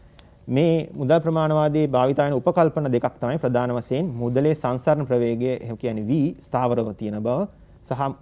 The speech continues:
ආර්ථිකයේ මූර්ත නිමවුම් පරිමාව, ඒ කියන්නේ ගනුදෙනු ප්‍රමාණය නොවෙනස්ව තියෙනවා කියන එක. ඇත්තටම මේ, අ, මේ උපකල්පන, අ, සඳහා මේ උපකල්පන භාවිතා වෙන්නේ කෙටි කාලයක්,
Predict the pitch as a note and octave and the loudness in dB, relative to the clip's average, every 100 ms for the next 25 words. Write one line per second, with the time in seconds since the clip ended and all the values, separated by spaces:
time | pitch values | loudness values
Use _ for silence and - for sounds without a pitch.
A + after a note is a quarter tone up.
0 | _ A#2 A#2+ C#3 C3+ C#3+ C3 C3 B2+ B2+ | _ -6 -4 -4 -2 0 0 -2 -2 -2
1 | A#2+ C#3 C#3 B2+ B2+ B2 A2+ A2+ A2+ A#2 | -2 -2 -2 -2 -2 -4 -4 -4 -2 -2
2 | C3+ C#3+ B2+ A#2 A#2 C#3+ B2 A#2 A#2+ D3+ | -2 -2 -4 -4 -4 -4 -4 -4 -4 -6
3 | C3+ A2+ A2+ A#2+ F#2 E2+ - - - - | -4 -4 -4 -6 -8 -10 -16 -20 -20 -20
4 | - - A#2 C#3 C3+ C3+ C#3+ - - B2+ | -14 -8 0 2 2 2 0 -4 -10 -4
5 | A2+ A#2 A2+ A#2+ C3+ A2+ C3+ D3 C#3 C#3+ | 0 0 0 0 -2 0 2 2 0 -2
6 | C#3+ - - A2 - A2+ B2+ C3 A#2+ A2+ | -4 -6 -8 -8 -4 -4 -2 -2 -4 -4
7 | B2 C3+ C3+ A2+ A2+ A#2+ B2+ B2+ B2+ C3+ | -2 -2 -2 -2 -2 -2 -2 -2 -2 -4
8 | C#3+ - B2 D3 D#3 C#3 C3+ C3 | -6 -4 -4 -2 -2 0 -2 -4